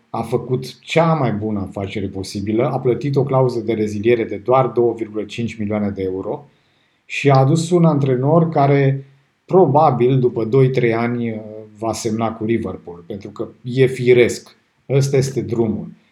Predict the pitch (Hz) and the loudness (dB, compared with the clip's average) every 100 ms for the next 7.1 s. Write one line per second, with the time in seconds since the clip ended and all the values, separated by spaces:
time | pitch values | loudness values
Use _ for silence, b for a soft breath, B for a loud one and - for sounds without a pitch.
0 | b - 127 - 180 180 190 147 180 180 | b -8 -6 -2 0 2 4 6 6 4
1 | 170 - b b b - 151 135 143 139 | 2 -4 b b b -8 0 4 6 4
2 | 147 143 170 156 135 135 139 139 151 147 | 2 6 6 6 2 2 2 2 2 2
3 | 117 104 139 143 165 165 - _ _ _ | 0 0 0 2 4 2 0 _ _ _
4 | _ _ _ _ _ _ _ _ _ - | _ _ _ _ _ _ _ _ _ -20
5 | - - 139 147 165 160 143 - 139 131 | -20 -12 -2 6 8 8 6 0 0 0
6 | - 127 120 127 147 135 160 156 156 135 | 0 0 0 0 0 0 2 2 4 2